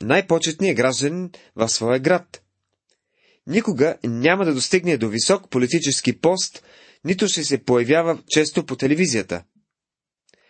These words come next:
Коварното изкушение е да захвърли благовестието на Господа Исуса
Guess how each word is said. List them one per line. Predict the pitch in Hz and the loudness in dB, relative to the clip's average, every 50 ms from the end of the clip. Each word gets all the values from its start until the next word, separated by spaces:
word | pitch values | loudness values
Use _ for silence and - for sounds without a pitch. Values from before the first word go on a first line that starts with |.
| _ _ _ _ _ _ | _ _ _ _ _ _
Коварното | - 123 110 104 156 190 214 202 196 185 185 | -8 -6 -2 0 0 0 0 -2 -2 0 0
изкушение | 160 151 - - 127 - - 170 170 170 170 175 180 170 147 _ _ | 0 0 -2 -2 -2 2 2 2 2 2 0 0 0 -2 -4 _ _
е | 120 120 | -4 -2
да | 120 123 | 0 0
захвърли | 113 123 117 - - 165 180 165 156 127 | -2 -2 -4 0 0 0 0 2 0 0
благовестието | 98 113 113 98 113 117 160 180 180 165 139 - 123 | 0 0 -2 -2 0 0 0 0 0 -6 -6 -6 -4
на | 117 107 98 | -4 0 0
Господа | 123 151 151 - - 127 120 | 0 0 0 0 0 0 0
Исуса | 120 - - 175 160 - 185 190 | 0 0 0 -2 0 0 0 -2